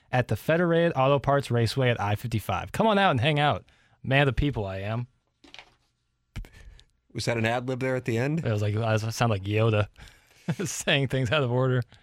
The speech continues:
Speaker 2: Uh, Labradoodle guy here. "I got robbed." That's from the eight seven oh, and I agree with Labradoodle guy.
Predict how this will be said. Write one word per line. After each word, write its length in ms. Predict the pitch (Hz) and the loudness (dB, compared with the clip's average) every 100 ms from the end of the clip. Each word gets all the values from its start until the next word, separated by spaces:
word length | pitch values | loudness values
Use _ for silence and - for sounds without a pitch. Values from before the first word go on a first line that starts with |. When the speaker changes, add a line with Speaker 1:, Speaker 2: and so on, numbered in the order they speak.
| _ - | _ -4
Speaker 2:
Uh, 500 | 117 120 117 117 117 | 0 0 0 0 2
Labradoodle 640 | 123 135 135 123 127 120 | 0 0 0 0 0 0
guy 280 | 113 117 113 | 0 0 2
here. 380 | 117 117 113 107 | 2 2 0 -2
"I 100 | 104 | -2
got 200 | 113 117 | -2 0
robbed." 460 | 101 107 110 104 92 | 2 2 2 0 -2
That's 160 | 98 - | -4 -2
from 100 | 110 | 0
the 80 | 104 | 0
eight 120 | 101 | 0
seven 280 | 113 98 101 | -2 -2 -2
oh, 140 | 101 | -2
and 80 | 98 | 0
I 80 | 98 | -2
agree 260 | 90 95 | -4 -6
with 120 | 92 | -4
Labradoodle 480 | 95 92 85 85 85 | -2 -2 -2 -2 -2
guy. 280 | 90 85 | -2 -2